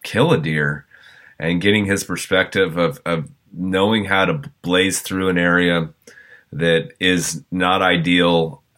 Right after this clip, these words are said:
uh, feeding habitat or not ideal bedding habitat, and then being able to recognize, uh, good bedding cover or being able to recognize good feeding cover, and then slowing down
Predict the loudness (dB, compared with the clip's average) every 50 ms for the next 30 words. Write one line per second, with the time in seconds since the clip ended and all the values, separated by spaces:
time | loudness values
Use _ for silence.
0 | _ -6 -2 0 0 0 0 -2 -4 -4 -2 0 2 2 2 0 0 0 2 2
1 | 2 0 -2 -4 -2 0 2 2 0 0 0 0 0 2 2 2 2 2 2 2
2 | 2 0 0 0 0 0 0 0 0 0 -2 -2 -2 -2 -2 -2 -4 -6 -4 -2
3 | 0 0 0 0 -2 -4 -4 -2 -2 -2 -2 -4 -4 -4 -4 -2 0 0 0 0
4 | -2 -4 -2 0 -2 -2 -2 -4 -4 -2 0 0 0 0 0 -2 -4 -6 -8 -10
5 | -12 _ _ _ -20 -20 -20 -20 -20 _ -12 -6 -4 -2 -2 -2 -2 -2 -4 -6
6 | -4 -2 0 0 0 2 2 2 2 2 0 -4 -6 -10 -10 -4 -2 -2 -2 0
7 | -2 -4 -4 -4 -4 -2 -2 -2 -2 -2 -4 -6 -4 -2 -2 0 2 2 0 0
8 | 0 2 0 0 -2 -4 -4 -2 0 2 2 2 0 -2 -4 -8 -6 -4 -4 -4
9 | -2 -2 0 2 2 2 2 0 0 0 0 0 2 2 0 0 0 -2 -8 -20
10 | -20 -20 -20 -20 -12 -8 -4 -4 -4 -2 -2 -2 -4 -4 -2 -2 0 2 2 2
11 | 2 0 -2 0 2 2 2 2 2 2 0 -2 -4 -6 -10